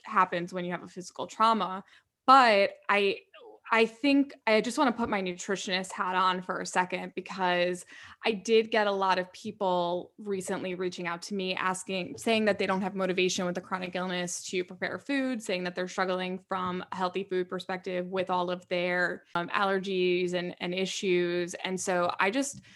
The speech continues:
I think your point about bringing your own food is really good. And I do think we need to talk a little bit about what people can do, because once you get past the, "I'm not embarrassed," I think that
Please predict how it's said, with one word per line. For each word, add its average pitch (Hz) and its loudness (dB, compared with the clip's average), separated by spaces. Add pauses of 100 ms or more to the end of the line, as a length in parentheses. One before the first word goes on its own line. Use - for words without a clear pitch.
(200)
I 220 2
think 233 2
your 285 2
point 220 -2
about 180 2
bringing 196 -2
your 180 0
own 175 -2
food 247 -2
is 202 -2
really 185 0
good. 208 2
And 196 0
I 190 0
do 202 -4
think 208 -4
we 214 -2
need 190 -4
to 196 -10
talk 185 0
a 180 -2
little 180 -4
bit 180 -2
about 180 0
what 190 -2
people 185 -4
can 185 -6
do, 185 0
because 180 -4
once 262 4
you 330 2
get 247 2
past 196 -2
the, 175 -6
"I'm 185 4
not 185 0
embarrassed," 202 4 (440)
I 220 4
think 233 0
that 202 6